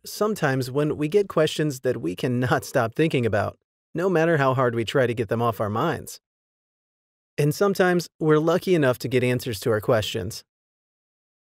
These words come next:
Unfortunately, getting the answers often leads to more questions, and we become stuck in a cycle of questions and partial answers. Such is the case of Santiago Flight five thirteen.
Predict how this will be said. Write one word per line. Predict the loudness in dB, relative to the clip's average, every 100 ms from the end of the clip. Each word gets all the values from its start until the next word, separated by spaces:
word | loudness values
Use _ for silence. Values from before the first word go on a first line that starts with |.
| _ _
Unfortunately, | -2 2 2 2 0 0 0 -2 -8 2
getting | 2 4
the | 2 2
answers | 2 0 -2 -2
often | 0 0 0 0
leads | 0 -4 -6
to | -2
more | 0 0
questions, | 2 0 0 -6 -10 -16 _ _ _ _ _ _ _
and | -2 0
we | 0
become | -2 0 -2
stuck | -2 2 2 4
in | 0
a |
cycle | 0 0 0 2
of | 0 4
questions | 2 2 0 -2 -2
and | -2 -4
partial | 0 0 2 0
answers. | 0 0 -2 -6 -10 -16 _ _ _ _ _ _ _ _ _ _ _
Such | 0 0 2
is | -2
the | -2
case | 4 4 2 -2
of | -4
Santiago | -2 -2 2 4 4 2 0
Flight | 0 0 0
five | 0 0 0
thirteen. | 0 -2 0 -2 -2